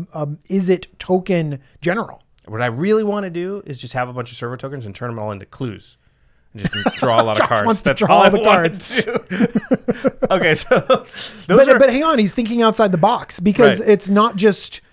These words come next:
Speaker 1: any token, like, it can
Speaker 2: It's not,
Speaker 1: change
Speaker 2: it's not
Speaker 1: into
Speaker 2: just
Speaker 1: a
Speaker 2: a
Speaker 1: clue.
Speaker 2: creature token, right?
Speaker 1: Yeah.
Speaker 2: Yeah, so it can turn into a token.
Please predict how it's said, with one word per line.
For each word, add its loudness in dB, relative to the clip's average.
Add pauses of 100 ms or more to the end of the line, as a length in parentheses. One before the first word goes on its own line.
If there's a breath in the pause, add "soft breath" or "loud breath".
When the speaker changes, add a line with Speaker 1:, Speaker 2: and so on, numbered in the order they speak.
(180)
Speaker 1:
any 2
token, 2
like, 0
it -4
can -2
Speaker 2:
It's 4
not, 4
Speaker 1:
change 2
Speaker 2:
it's 2
not 4
Speaker 1:
into 4
Speaker 2:
just 0
Speaker 1:
a -2
Speaker 2:
a -2
Speaker 1:
clue. 4
Speaker 2:
creature -4
token, -12
right? -20
Speaker 1:
Yeah. -2
Speaker 2:
Yeah, -2
so -8
it -8
can -6
turn -2
into -4
a -4
token. -8